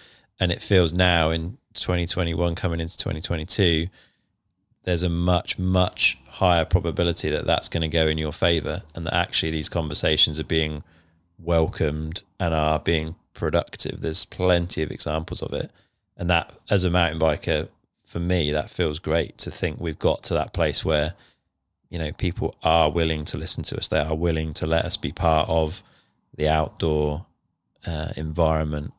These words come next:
And, you know, we're not frowned upon anymore, which is, is a massive leap forward from where we are. So it's, it sounds like there's a lot of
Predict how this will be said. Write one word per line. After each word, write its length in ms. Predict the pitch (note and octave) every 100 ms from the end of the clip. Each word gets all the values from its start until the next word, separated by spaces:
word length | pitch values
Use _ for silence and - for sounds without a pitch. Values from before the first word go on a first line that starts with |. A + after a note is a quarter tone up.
| _
And, 320 | D#2 D#2 D2+ - _ _ _ -
you 80 | D#2+
know, 160 | D2+
we're 120 | D#2+
not 200 | E2 D#2+
frowned 320 | - F2 F2+ D#2+
upon 240 | - D#2
anymore, 360 | D2 D2 D2 D2+
which 200 | - D#2+
is, 220 | D#2 - - - - - _ _
is 140 | -
a 60 | F#2+
massive 360 | F#2 F2+ - E2
leap 220 | E2+ E2
forward 260 | F#2+ D#2+
from 140 | - E2+
where 160 | E2
we 100 | D#2+
are. 180 | F2 D#2+
So 160 | D2+ E2+
it's, 180 | E2 - _ _ _
it 80 | -
sounds 260 | - G2+ D#2+
like 80 |
there's 140 | D2+ E2
a 40 |
lot 240 | E2+ E2+ D#2+
of 200 | F2